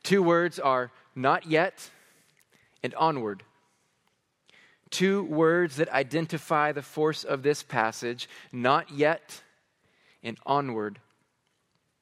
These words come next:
On the heels of the soaring language of verses ten and eleven, "that I may know him, the power of his resurrection, share in his sufferings, attain the resurrection from the dead." On the heels of that soaring language, Paul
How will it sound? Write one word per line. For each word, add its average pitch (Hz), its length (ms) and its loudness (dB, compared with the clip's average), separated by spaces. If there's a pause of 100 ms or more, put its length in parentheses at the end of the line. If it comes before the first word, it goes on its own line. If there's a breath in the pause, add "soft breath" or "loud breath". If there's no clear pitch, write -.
(680 loud breath)
On 151 180 2
the 151 60 2
heels 190 580 2
of 160 280 -2
the 147 100 0
soaring 190 720 2
language 135 640 0
of 127 200 0
verses 131 480 -2
ten 135 420 -4
and 127 260 -4
eleven, 117 560 -2 (500 loud breath)
"that 123 100 2
I 123 80 2
may 120 160 -4
know 143 260 2
him, 151 320 -2
the 131 100 0
power 156 460 2
of 143 80 -2
his 147 180 -2
resurrection, 143 640 0
share 151 340 2
in 151 60 -2
his 147 100 -6
sufferings, 139 600 -6
attain 151 320 -4
the 147 80 -2
resurrection 139 580 0
from 131 160 -14
the 127 80 -10
dead." 123 400 -2 (800 loud breath)
On 156 120 2
the 151 60 0
heels 202 540 2
of 156 140 0
that 156 260 2
soaring 202 720 2
language, 156 580 0
Paul 175 420 2